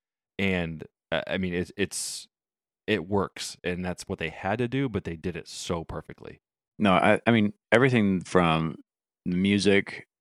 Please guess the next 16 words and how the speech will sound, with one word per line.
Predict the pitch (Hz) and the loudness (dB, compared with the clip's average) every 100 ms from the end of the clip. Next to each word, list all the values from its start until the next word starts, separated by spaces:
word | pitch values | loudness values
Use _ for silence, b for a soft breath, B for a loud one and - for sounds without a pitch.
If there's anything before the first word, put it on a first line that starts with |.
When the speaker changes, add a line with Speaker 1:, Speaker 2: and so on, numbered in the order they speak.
| - | -2
Speaker 2:
to | 85 80 76 62 - | 0 2 0 -2 -2
everything | 95 95 90 | 0 0 0
they | 85 | 2
did | 82 78 | 2 2
visually, | 90 87 92 87 87 85 82 - _ _ | 2 2 2 4 4 2 0 -8 _ _
um, | - 71 67 60 - | -6 -6 -6 -10 -6
to | 78 | -4
his | 82 80 | -2 -4
background, | 73 82 80 82 78 | 0 2 2 0 -2
his | 73 | -2
family, | 82 78 | -2 0
everything | 71 82 76 | 0 0 -2
you | 80 76 | 0 0
just | 71 | 0
talked | - 76 - | -2 -2 -2
about, | 71 67 | -2 -2